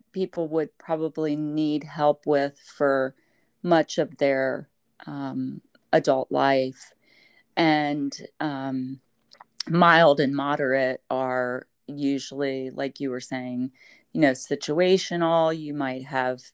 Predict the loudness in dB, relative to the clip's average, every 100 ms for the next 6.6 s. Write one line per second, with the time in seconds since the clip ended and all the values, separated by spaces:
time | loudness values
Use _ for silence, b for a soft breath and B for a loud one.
0 | -4 0 0 -2 -10 -10 -10 -2 0 0
1 | -2 -2 -2 0 0 -2 b b b b
2 | _ -4 2 4 4 2 0 0 0 -4
3 | -6 0 4 4 4 4 4 4 2 2
4 | 2 0 2 2 0 -6 -4 -4 -4 -4
5 | -2 -2 -2 -4 -4 -2 0 -2 -6 -16
6 | -16 -14 -12 -6 -4 -6